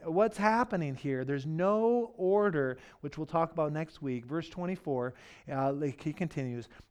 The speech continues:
"But if an unbeliever is, or someone who does not understand comes in and everybody is prophesying, he will be convinced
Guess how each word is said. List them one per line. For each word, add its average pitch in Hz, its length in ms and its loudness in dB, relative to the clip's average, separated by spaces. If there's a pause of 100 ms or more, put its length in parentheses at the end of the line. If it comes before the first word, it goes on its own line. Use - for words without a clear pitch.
"But 151 160 0
if 147 140 0
an 139 160 -6
unbeliever 160 840 -2
is, 131 440 -8 (360)
or 160 220 -2
someone 180 400 -2 (240)
who 165 80 -6
does 175 320 2
not 165 380 -4
understand 160 520 -6
comes 156 300 -4
in 160 320 -2 (260)
and 156 140 -4
everybody 156 580 2
is 131 140 -2
prophesying, 131 1080 -4 (260)
he 175 140 0
will 165 140 4
be 151 120 -2
convinced 143 840 -2